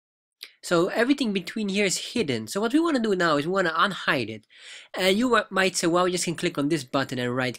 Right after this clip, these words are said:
click," and then you see, well, it is not in here. It's not possible.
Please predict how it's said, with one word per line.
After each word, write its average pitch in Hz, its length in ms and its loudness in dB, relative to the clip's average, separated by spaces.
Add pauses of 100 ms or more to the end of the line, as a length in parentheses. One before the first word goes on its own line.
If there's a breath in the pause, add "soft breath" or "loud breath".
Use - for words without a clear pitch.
click," 185 420 -4
and 147 120 -6
then 165 80 -4
you 190 80 -6
see, 170 340 -6
well, 170 460 -4 (420)
it 185 140 4
is 170 120 2
not 160 240 4
in 196 180 0
here. 113 480 -6
It's - 160 -14
not 180 220 -2
possible. 107 640 -4